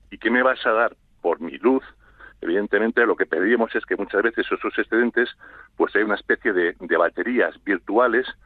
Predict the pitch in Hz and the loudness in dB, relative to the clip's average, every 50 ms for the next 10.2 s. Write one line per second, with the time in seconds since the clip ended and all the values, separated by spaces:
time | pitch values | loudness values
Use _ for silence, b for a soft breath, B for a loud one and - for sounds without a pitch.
0 | B B B B B B B _ - 82 85 85 82 - 82 85 85 95 98 95 | B B B B B B B _ -6 -4 -2 -4 -2 -2 0 0 0 0 0 0
1 | 101 98 - 90 104 98 104 117 135 147 143 135 135 151 160 156 - 95 - - | 0 -2 0 2 2 2 2 2 0 0 2 2 2 2 2 2 -2 -2 -2 -2
2 | 95 90 85 92 90 - 90 82 - 110 95 98 95 98 95 - 110 120 135 139 | -2 0 0 0 0 -2 -4 -2 -2 -2 -2 0 0 0 2 2 2 0 2 0
3 | 143 139 - 143 143 - - 110 90 87 90 - - 90 95 101 92 92 90 95 | -2 0 2 2 2 4 2 2 0 0 -2 -4 -6 -6 -2 0 0 2 0 0
4 | 92 - - 95 90 95 92 87 87 85 92 101 92 82 85 90 98 104 - - | -2 -2 -2 -4 -2 0 -2 -2 0 0 -2 -4 -2 0 0 2 2 0 -2 -2
5 | 92 - - - 101 - - 95 - - - 87 85 85 - - - 95 - - | -4 -2 -2 -2 -2 -2 -2 -4 -2 0 -2 0 0 -2 -4 -4 -6 -8 -4 -2
6 | 95 92 92 92 - - 135 127 120 120 143 151 B B B B B B B B | -2 -2 -2 -2 -2 -2 -2 0 2 2 0 0 B B B B B B B B
7 | B _ 87 - - 82 78 - 82 87 90 95 95 - - 98 92 92 - 131 | B _ -2 -2 0 -4 -4 -2 -2 -2 -2 -2 -2 0 0 0 0 2 2 0
8 | 120 110 107 92 92 92 98 101 104 98 95 101 - 135 127 113 90 85 82 - | 2 2 2 0 -2 -2 -2 -2 -2 0 -2 0 0 0 0 2 0 -2 -2 -4
9 | - 95 92 - 117 101 90 82 78 71 - 85 78 76 82 90 87 82 80 76 | -4 -6 -2 0 0 2 2 2 2 0 0 -2 -2 -2 -4 -2 -2 0 0 0
10 | 78 71 69 | -2 -4 -4